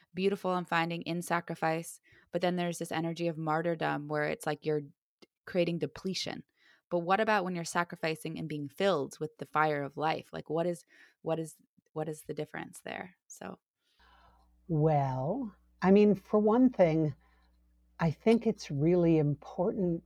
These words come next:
Speaker 2: to be able to notice when sacrifice is a choice and when it's a habit, right? Or when it's a compulsion.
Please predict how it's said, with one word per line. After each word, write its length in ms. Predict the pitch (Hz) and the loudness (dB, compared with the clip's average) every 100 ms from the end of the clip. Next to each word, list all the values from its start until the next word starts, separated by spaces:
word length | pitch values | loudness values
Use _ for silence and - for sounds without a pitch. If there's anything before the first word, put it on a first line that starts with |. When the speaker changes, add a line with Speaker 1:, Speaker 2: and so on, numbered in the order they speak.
| - | -12
Speaker 2:
to 160 | - | -6
be 240 | 147 151 156 | 0 2 2
able 300 | 175 165 156 - | 2 0 -4 -6
to 60 | 147 | -4
notice 920 | 147 143 151 208 147 143 - - - _ _ _ _ _ _ _ | -2 0 2 2 2 -4 -8 -16 -18 _ _ _ _ _ _ _
when 680 | 160 151 175 185 190 202 208 - _ _ _ - | -2 2 4 4 4 4 2 -2 _ _ _ -20
sacrifice 1300 | - 180 156 - 160 147 - 151 147 139 - - - _ _ _ _ _ _ | -2 0 0 0 -2 -2 -2 0 0 -2 -8 -16 -20 _ _ _ _ _ _
is 520 | 160 151 147 143 131 - _ | 0 2 2 0 -4 -10 _
a 80 | 156 | -6
choice 760 | - - 220 214 262 - - - _ - | -6 2 4 6 4 -2 -14 -18 _ 0
and 180 | 175 | 2
when 200 | 156 156 | 4 2
it's 180 | 156 - | 0 0
a 60 | 143 | -2
habit, 320 | 151 123 - - _ _ _ _ _ _ _ _ _ - | -2 -4 -8 -20 _ _ _ _ _ _ _ _ _ -6
right? 320 | 139 143 - _ | -2 -2 -4 _
Or 240 | - 165 156 | 4 6 6
when 240 | 156 160 | 4 4
it's 200 | 160 - | 2 0
a 40 | 160 | -4
compulsion. 800 | - 151 - 151 131 - 131 | 0 -2 -2 -8 -8 -10 -14